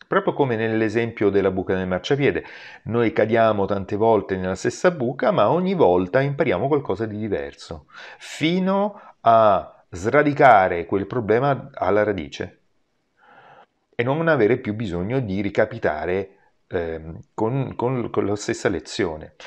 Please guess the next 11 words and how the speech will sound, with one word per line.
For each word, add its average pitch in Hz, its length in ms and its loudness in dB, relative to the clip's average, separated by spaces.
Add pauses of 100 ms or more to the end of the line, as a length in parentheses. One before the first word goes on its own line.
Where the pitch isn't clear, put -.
(140)
Però 104 400 6
ogni 104 160 0
volta 143 360 4
che - 120 0
noi 120 280 -2
cadiamo 117 480 0
in 98 60 -4
quella 92 220 0
buca, 82 580 -8 (320)
noi 175 120 -2
soffriamo. 87 640 -8